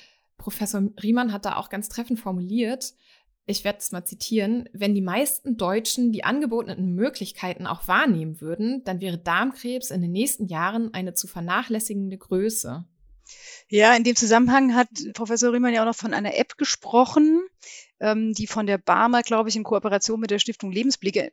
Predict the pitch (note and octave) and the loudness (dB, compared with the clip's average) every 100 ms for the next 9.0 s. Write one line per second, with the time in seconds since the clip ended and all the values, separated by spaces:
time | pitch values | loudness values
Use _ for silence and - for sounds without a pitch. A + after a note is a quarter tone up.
0 | _ F#3+ - G3 G3+ E3 D#3+ F#3 F#3+ E3+ | _ -10 -6 -4 -2 -4 -2 2 4 4
1 | D#3+ E3 C#3 E3+ F3 F#3+ G3 - - F#3 | 2 2 0 -2 -2 0 0 0 0 0
2 | G#3+ G#3+ G#3 G#3 G#3+ G#3+ G#3 - F3+ G3+ | 2 4 4 4 0 0 -4 -6 -4 -2
3 | G#3 G#3 G#3 G3+ G#3 G3 F#3 F3+ G3 - | 0 2 2 2 2 -2 -2 -4 -4 -4
4 | - G3 F#3+ - _ - E3+ E3 D#3+ - | -2 -4 -6 -10 _ -4 0 0 -2 -6
5 | - _ - - - - - F3 F3 E3 | -8 _ -20 -20 -20 -6 0 2 4 2
6 | A3+ A#3+ G3 G#3 G#3+ A#3+ A#3+ F#3+ G3 G3 | -2 -8 -2 0 4 6 4 2 -4 -2
7 | G3 F#3+ F#3 F3 F#3+ B3 B3+ A3 G3 F#3 | 0 2 6 6 6 6 6 4 -2 -2
8 | F3+ F#3+ _ _ _ F3+ F3+ - F#3+ | -4 -16 _ _ _ -20 -20 -12 -12